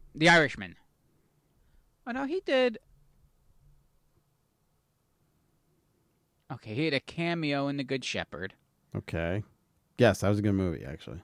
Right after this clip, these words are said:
Speaker 1: Yeah.
Speaker 2: Directed by Bob De Niro.
Speaker 1: And then, so, yeah, Lethal Weapon four in nineteen ninety-eight.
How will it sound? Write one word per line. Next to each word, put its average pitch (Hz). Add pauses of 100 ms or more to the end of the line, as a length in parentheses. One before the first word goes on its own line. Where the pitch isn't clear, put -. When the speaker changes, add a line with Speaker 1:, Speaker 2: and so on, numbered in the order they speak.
(120)
Speaker 1:
Yeah. 101 (920)
Speaker 2:
Directed 92
by 87
Bob 85
De 90
Niro. 80 (600)
Speaker 1:
And 143
then, 147
so, 147
yeah, 151
Lethal 185
Weapon 196
four 160
in 135
nineteen 143
ninety-eight. 123